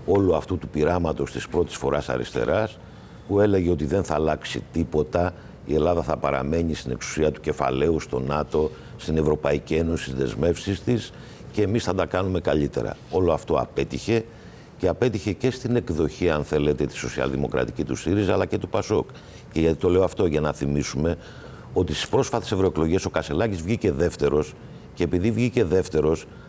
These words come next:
αμφισβητήθηκε ο κύριος Ανδρουλάκης και είχαμε ένα χρόνο συζήτηση, ε, και φυσικά, ε, τις, ε, γνωστές εξελίξεις στο πασόκ. Θεωρούμε ότι τώρα είναι μια στιγμή, αν θέλετε,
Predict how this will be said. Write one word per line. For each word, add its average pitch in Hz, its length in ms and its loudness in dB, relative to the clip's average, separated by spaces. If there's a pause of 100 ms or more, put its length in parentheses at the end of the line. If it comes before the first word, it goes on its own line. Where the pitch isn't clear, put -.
αμφισβητήθηκε 82 1040 0 (320)
ο 80 80 0
κύριος 98 360 2
Ανδρουλάκης 73 640 2
και - 100 -4
είχαμε 107 280 0
ένα 117 160 2
χρόνο 117 280 2
συζήτηση, 104 680 0 (540)
ε, 127 140 4 (360)
και 143 140 2
φυσικά, 110 680 0
ε, 85 280 0
τις, - 220 -4
ε, - 140 -2 (100)
γνωστές 82 340 0
εξελίξεις 82 380 0
στο 69 120 -4
πασόκ. 67 360 -2 (600)
Θεωρούμε 120 420 4
ότι 127 320 2
τώρα 82 460 4 (600)
είναι 127 560 2 (220)
μια 101 280 4
στιγμή, 107 560 2
αν 95 120 2
θέλετε, 80 600 4